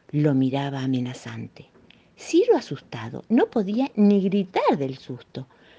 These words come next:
pero en ese momento, Fran, haciendo mucho ruido con su estrepitosa voz,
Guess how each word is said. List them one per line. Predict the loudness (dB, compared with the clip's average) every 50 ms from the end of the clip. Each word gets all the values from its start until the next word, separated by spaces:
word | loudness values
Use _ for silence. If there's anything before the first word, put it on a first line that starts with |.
| _ _
pero | -2 0 0 0
en | 0 0 2
ese | 2 2 2 2 0
momento, | 2 0 0 0 2 4 4 4 2 0 -2 -2 -4 _ -20 -20 -20 _ _
Fran, | -2 2 2 2 4 2 0 -4 -6 -8 -14 -20 -20 -14 -6
haciendo | -4 -4 0 2 4 4 6 6 6 6
mucho | 6 6 6 6 4 4 4 4
ruido | 6 6 4 4 4 2 2
con | 0 0 -2
su | -2 -6
estrepitosa | -4 -2 0 0 0 -2 -2 0 0 0 2 2 2 2
voz, | 4 4 2 2 0